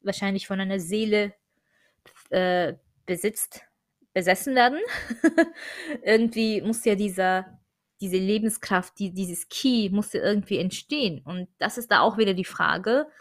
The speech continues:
Und, ähm, ob da wirklich was per Seele entstehen würde oder eben nicht. <laughs> Aber angenommen, entsch-, also das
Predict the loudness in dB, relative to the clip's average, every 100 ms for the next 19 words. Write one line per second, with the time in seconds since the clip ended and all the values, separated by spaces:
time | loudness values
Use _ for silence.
0 | -20 -20 _ -8 -4 -2 -2 -4 -8 -10
1 | -8 -6 -4 -4 -6 -10 _ _ -16 -8
2 | -6 2 4 4 2 -4 -4 -2 -4 -10
3 | -2 2 2 -2 _ _ -4 0 2 4
4 | 4 4 0 0 2 2 2 2 2 0
5 | 0 -4 -6 0 2 2 -4 -10 -4 2
6 | 4 4 -4 -16 -2 2 4 4 4 4
7 | 4 2 0 -4 -4 -6 -4 -2 -4 -6